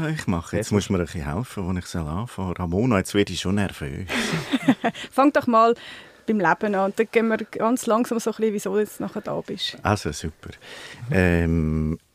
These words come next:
Speaker 1: ich bin ja erst ganz frisch da, ähm, als Dozent. Ich habe nämlich jetzt gerade mein erstes Semester hinter mir. Ich arbeite bei Coca-Cola, ich leite dort Corporate Affairs und Nachhaltigkeit. Das habe ich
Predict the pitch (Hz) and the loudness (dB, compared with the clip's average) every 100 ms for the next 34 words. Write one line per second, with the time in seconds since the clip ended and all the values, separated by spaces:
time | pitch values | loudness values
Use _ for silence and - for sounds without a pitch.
0 | _ _ _ 113 117 - 117 90 87 110 | _ _ _ -2 0 2 2 2 0 -4
1 | - 87 95 123 - - 107 - - - | -2 -2 -2 -4 -8 -6 -6 -6 -8 -4
2 | 78 73 76 - _ _ _ - 82 80 | -4 -4 -6 -12 _ _ _ -6 -4 -2
3 | 82 - 85 - - 87 - 87 80 - | -2 0 -2 -2 0 -2 0 0 0 -4
4 | 90 82 80 80 87 - 92 - 98 92 | -2 0 0 -2 -4 -2 -2 0 0 0
5 | - - 87 92 85 - - 101 98 107 | -2 -2 0 2 2 0 -2 0 0 0
6 | - 90 87 104 _ - - - - - | 0 -2 -2 -4 _ -20 -20 -20 -4 0
7 | - 139 - - - 92 92 - 85 - | 4 4 2 -2 -2 0 0 0 -4 -2
8 | 85 101 139 135 - 98 85 80 85 87 | -4 -2 -4 -4 -4 0 0 0 -4 -4
9 | 76 - 80 80 - 78 71 78 - - | -4 -2 -2 -2 -2 -2 -2 -8 -8 -6
10 | 87 135 - - - - - - - 147 | -4 -4 -6 -14 -16 -20 -20 -6 6 6
11 | 151 85 95 - 131 135 151 - 180 214 | 6 2 2 0 -2 -2 -10 -6 -4 -4
12 | - - 87 80 73 67 | -10 -8 -2 0 0 -2